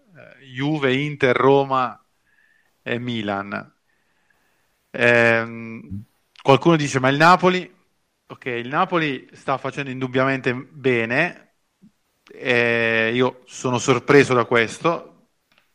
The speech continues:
però, ehm, <laughs> voglio vedere alla lunga se Ancelotti riesce a tenere in piedi il giocattolo, perché a me sembra ancora a sprazzi il Napoli di Sarri,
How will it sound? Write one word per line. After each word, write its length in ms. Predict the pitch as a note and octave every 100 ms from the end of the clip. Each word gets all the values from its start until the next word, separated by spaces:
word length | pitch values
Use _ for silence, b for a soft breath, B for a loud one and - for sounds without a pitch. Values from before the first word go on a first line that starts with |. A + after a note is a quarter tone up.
| _ _ _
però, 720 | E3+ E3 D#3+ D#3 D#3 - _ _ b b b b b b b -
ehm, 920 | C3 C3 B2+ B2 A#2+ A#2+ A#2 B2 C3+
<laughs> 560 | - - E3 C#3 C3+ B2
voglio 340 | C#3+ D#3 D3+
vedere 260 | C#3 C#3+ D3
alla 160 | C#3 C3+
lunga 680 | C#3+ C#3+ B2+ B2 A#2 - C3
se 340 | - B2+ B2
Ancelotti 680 | A#2+ A#2 C3 B2+ B2+ A#2 A2+
riesce 320 | A2+ A#2+ A#2
a 20 | A#2
tenere 720 | A#2 A2+ A2 A2 G#2+ G#2 G#2+
in 140 | A2+
piedi 680 | A2 A#2+ A#2+ A2 A2 G#2 G2 F#2 _ _ b b b b b
il 160 | B2 A#2
giocattolo, 680 | B2+ A#2+ G#2 - A#2 A2 -
perché 400 | - - C3+ -
a 160 | C#3+
me 160 | E3 E3+
sembra 380 | - D#3+ D3+ C#3+
ancora 420 | C#3 D3+ D#3 C#3+
a 40 |
sprazzi 500 | B2+ - C#3+ C#3+ - C3+
il 120 | B2+
Napoli 800 | C#3+ C3+ C3 C3 A#2+ A#2+ A#2 A2
di 100 | A2+
Sarri, 560 | - C3 C#3 D3 D#3+